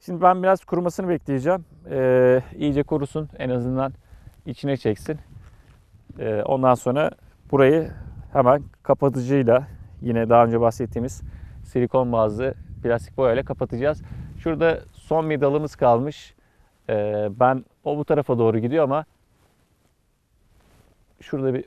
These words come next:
uç alma yapmak istiyorum kısa bir. Şimdilik kalabilir ama ilerleyen dönemde çıkışlarına göre onu da değiştireceğiz.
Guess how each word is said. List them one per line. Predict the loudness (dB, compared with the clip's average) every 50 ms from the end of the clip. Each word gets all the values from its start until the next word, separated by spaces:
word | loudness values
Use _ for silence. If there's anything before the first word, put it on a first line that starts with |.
| -6
uç | -6 -4 0 4
alma | 4 4 4 4 2
yapmak | 0 -2 -4 -8 -16 -14
istiyorum | _ -2 -2 -2 -2 -4 -8 _ _ _
kısa | -20 -12 -4 0 2 2 2
bir. | 2 -2 -2 -6 _ _ _ _ _ _ _ _ -20 -20 -20 -20 -20 -20 -20 -20 -20 -20 -20 -20 -20 -20 -14 -8
Şimdilik | -6 -4 -2 0 0 -2 0 2
kalabilir | 4 4 6 4 4 4 4
ama | 4 4 4
ilerleyen | 4 8 8 10 10 10 8 6 6
dönemde | 6 4 4 4 2 2 0 -2 -2 -6 -14
çıkışlarına | -16 -14 -12 -2 2 2 4 4 4 4
göre | 4 4 4 2 0 -2 -10 -16 -18 -18 -8 _
onu | 0 0 2 2 2
da | 0 0 2
değiştireceğiz. | 2 0 0 0 -2 -6 -4 -4 -4 -6 -6 -8